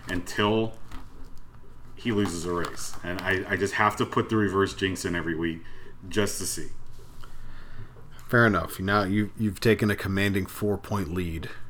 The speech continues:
Speaker 2: Uh, so you can almost take a week off. 'Cause even if I score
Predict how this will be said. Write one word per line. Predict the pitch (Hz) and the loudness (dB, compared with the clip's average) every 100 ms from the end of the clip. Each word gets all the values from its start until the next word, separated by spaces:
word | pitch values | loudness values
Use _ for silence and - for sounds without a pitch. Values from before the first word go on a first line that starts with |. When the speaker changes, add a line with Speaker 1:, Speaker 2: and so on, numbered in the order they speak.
| - - - | 0 4 4
Speaker 2:
Uh, | 82 80 78 76 80 - - - - - | 4 0 -2 -2 -4 -8 -10 -14 -16 -8
so | - | -4
you | 95 | 2
can | 135 | 6
almost | 143 123 - | 6 4 4
take | 123 | 4
a | 110 | 6
week | 110 107 | 6 6
off. | 131 - - - - - - - - - - - - - - | 4 2 -2 -8 -14 -14 -16 -16 -14 -16 -14 -12 -10 -8 -6
'Cause | - 107 | -6 0
even | 107 110 110 | 4 4 4
if | 107 | 6
I | 107 | 6
score | 104 - 110 107 107 107 | 6 4 6 6 6 4